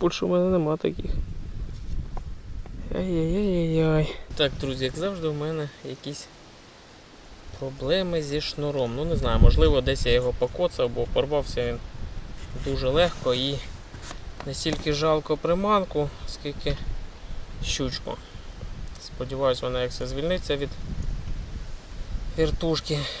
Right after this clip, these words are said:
Такої більше в мене нема, поставив я четвірку Lucky John.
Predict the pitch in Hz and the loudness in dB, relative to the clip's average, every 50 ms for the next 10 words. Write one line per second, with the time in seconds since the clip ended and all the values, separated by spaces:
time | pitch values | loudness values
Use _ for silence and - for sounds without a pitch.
0 | - - - - - - - 147 - 170 160 151 147 151 143 135 - 156 156 160 | -12 -12 -14 -12 -10 -6 -6 -2 4 6 6 6 6 4 0 0 2 2 2 4
1 | 160 170 180 208 220 202 - - 135 - - - 180 175 160 143 143 147 156 156 | 4 4 4 6 4 4 4 4 2 2 4 6 8 8 8 6 6 4 2 2
2 | 151 - - - - - - - - - - - - - - - - - - 139 | 2 -2 -8 -18 -18 -18 -20 -20 -20 -20 -20 -20 -20 -20 -20 -16 -10 -10 -8 -8
3 | - - 151 156 160 147 139 - 139 135 135 135 131 - 143 139 139 139 131 123 | -6 0 4 4 4 4 2 0 2 2 2 2 2 -2 -8 -4 -2 0 2 2
4 | 117 | 2